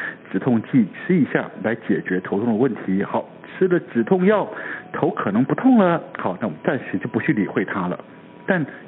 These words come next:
事实上呢，造成头痛真正的病因并没有被根除，暂时性的头痛你被止住了，哦，但是真正的问题没有被解决。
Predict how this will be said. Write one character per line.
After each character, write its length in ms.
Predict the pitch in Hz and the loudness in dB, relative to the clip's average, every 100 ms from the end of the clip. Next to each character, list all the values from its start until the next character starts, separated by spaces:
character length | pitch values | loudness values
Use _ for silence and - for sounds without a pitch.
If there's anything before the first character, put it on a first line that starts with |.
| - | -4
事 100 | 294 262 | 0 2
实 80 | 117 | 2
上 180 | 104 170 | -2 -4
呢， 120 | - - - - - - | -10 -12 -18 -18 -8 0
造 100 | 226 | 2
成 200 | 151 147 | 2 0
头 200 | - 139 | 2 4
痛 320 | 247 190 151 | 4 4 4
真 160 | 202 | 4
正 120 | 208 165 | 4 4
的 80 | |
病 320 | 127 214 175 139 | 4 6 6 6
因 240 | 175 180 | 6 4
并 200 | 190 156 | 4 4
没 160 | 92 120 | 4 2
有 120 | - | 2
被 120 | 104 | 0
根 240 | 92 135 151 | 0 0 -2
除， 500 | - - 85 92 104 - - - | -6 -4 -2 -2 -2 -8 -12 -2
暂 220 | 196 165 | 2 2
时 160 | - 110 | 2 0
性 180 | - 123 | 4 2
的 80 | |
头 240 | 104 92 98 | 2 0 0
痛 340 | 156 151 107 87 - - - - | 2 4 4 0 -10 -20 -20 -6
你 120 | - 120 | 4 4
被 220 | 190 185 - | 6 2 2
止 80 | 104 | -4
住 240 | 98 180 127 | 2 4 4
了， 180 | 101 - - - - | 2 -6 -18 -20 -6
哦， 180 | 127 - - - | -2 -2 -6 -4
但 120 | 131 | -4
是 200 | 107 123 90 - - - | -2 -4 -4 -16 -12 -2
真 140 | 185 | 0
正 80 | 185 | 2
的 60 | |
问 140 | 139 131 | 2 2
题 60 | |
没 100 | - | 2
有 60 | 98 | 0
被 100 | 92 | -2
解 120 | - | -6
决。 180 | - - | -10 -14